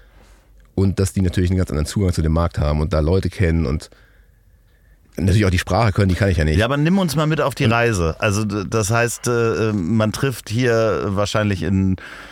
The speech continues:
Speaker 2: in Deutschland schon auf Menschen, die man mitnimmt, äh,
Speaker 1: Nein, nein, überhaupt nicht.
Speaker 2: gar nicht. Also das
Speaker 1: Ich
Speaker 2: heißt,
Speaker 1: bin
Speaker 2: es war die Tasche alleine und du bist losgefahren, oder
Speaker 1: Ja, ja,
Speaker 2: wie?
Speaker 1: genau. Also ich
Speaker 2: Okay.
Speaker 1: hatte, ich hatte natürlich, ich wusste, wann ich wen wo treffe.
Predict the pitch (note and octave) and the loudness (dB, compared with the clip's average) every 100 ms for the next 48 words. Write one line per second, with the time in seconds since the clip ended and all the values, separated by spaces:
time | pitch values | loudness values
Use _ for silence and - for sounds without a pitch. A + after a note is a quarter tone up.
0 | - - G#2 A2 B2+ - B2 A#2+ A#2+ - | -8 0 2 2 0 -2 0 0 0 0
1 | A2+ G2+ G2 G#2 G#2+ G#2+ G2 F#2+ F#2+ C#3+ | 0 0 0 0 0 0 2 2 2 2
2 | C#3 B2+ B2+ B2 B2+ - G#2+ G2+ G#2 F2 | 0 0 0 0 -2 -2 2 4 4 4
3 | D#2+ D2 D2+ F2+ G2 D2+ C3 E2+ D2+ C3 | 4 2 0 0 2 2 2 0 0 -2
4 | D3 D#3 D3+ D3+ D3+ - C#3 C#3 D3 C3 | 0 0 2 2 0 0 0 2 0 -2
5 | C3+ C3+ A#2 A2+ A2+ A#2+ A2+ G#2+ A2 G#2+ | -2 0 0 2 2 2 0 0 0 0
6 | A2+ - C#2+ D2 D2 F#3 A#2+ F#2 G2+ G#2 | -2 -2 -2 0 2 2 2 2 2 2
7 | E2 G2 F#2+ B2+ F2 - F#2+ B2 A2+ G2+ | 2 2 2 2 0 0 0 2 0 0
8 | A#2 - - - - - - _ - - | 0 -2 -10 -12 -18 -20 -20 _ -8 -4
9 | F2 B2+ E3 - C3+ G#2+ - - D#2+ G2 | 0 0 0 0 -2 -2 -8 -8 -2 0
10 | C3+ - - G#2+ - - - _ _ F2+ | 0 -2 -4 -4 -8 -18 -20 _ _ 0
11 | A2 A#2+ G#2+ F#2+ G2+ - F2+ D2+ D2 | 2 2 2 2 0 0 -2 -2 -4